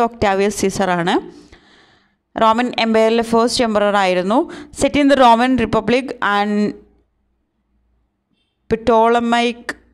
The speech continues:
Egypt. Then Coriolanus, based on the life of the legendary Roman leader Caius Marcius Coriolanus. Coriolanus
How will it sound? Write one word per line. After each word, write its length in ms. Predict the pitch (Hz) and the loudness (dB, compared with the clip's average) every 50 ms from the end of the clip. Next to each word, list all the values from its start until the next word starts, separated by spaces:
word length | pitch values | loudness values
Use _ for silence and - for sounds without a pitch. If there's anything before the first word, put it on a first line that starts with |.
| - 196 | -2 -2
Egypt. 420 | 190 175 - 180 170 175 180 - - 147 - - - - _ _ _ _ _ _ _ _ _ _ _ _ _ _ _ _ - - - 240 | 0 0 0 -2 -4 -4 -6 -6 -4 -4 -4 -6 -10 -20 _ _ _ _ _ _ _ _ _ _ _ _ _ _ _ _ -20 -8 -4 -4
Then 120 | 285 302 381 - | -2 -2 0 0
Coriolanus, 600 | 285 240 226 226 220 220 214 214 208 208 208 202 - - 170 165 - - - - - - - _ - 190 | 0 2 2 2 0 0 0 -2 -2 -2 -4 -4 -4 -4 -6 -6 -6 -10 -16 -16 -16 -16 -16 _ -4 0
based 260 | 233 233 254 247 - 294 285 | 0 2 2 0 0 0 0
on 100 | 277 262 277 | 0 0 0
the 60 | 269 269 | 0 2
life 200 | 254 240 262 247 269 277 | 2 2 2 2 0 -2
of 60 | - - - - - - - - _ - - | -2 -4 -8 -12 -14 -16 -20 -18 _ -4 -2
the 60 | 247 254 | 0 0
legendary 480 | 240 214 233 240 247 240 220 240 262 262 220 240 | 0 0 0 0 0 2 2 2 0 0 2 2
Roman 300 | 220 220 220 226 240 240 233 220 | 2 2 2 0 0 0 0 0
leader 280 | 220 220 202 254 285 349 - - - - - - _ _ _ _ _ _ _ _ - | 0 0 0 0 0 -2 -4 -8 -14 -20 -20 -20 _ _ _ _ _ _ _ _ -2
Caius 300 | 226 220 220 240 - - - - - - - - - _ _ _ _ - _ _ _ - 202 214 | 0 0 0 0 -2 -4 -8 -10 -12 -16 -20 -20 -20 _ _ _ _ -20 _ _ _ -4 -2 0
Marcius 500 | 208 208 202 196 - - 240 247 240 - - - - - | 0 0 -2 -4 -4 -2 -2 -2 -2 -4 -10 -8 -2 0
Coriolanus. 640 | 220 202 185 185 180 175 175 170 175 175 175 165 - - - - - _ _ _ _ _ _ _ _ _ | 0 2 2 2 0 0 0 0 -2 -2 -4 -6 -8 -10 -12 -14 -18 _ _ _ _ _ _ _ _ _
Coriolanus 560 | - 226 226 233 247 254 254 262 277 302 302 | -4 0 0 2 2 0 0 0 0 0 0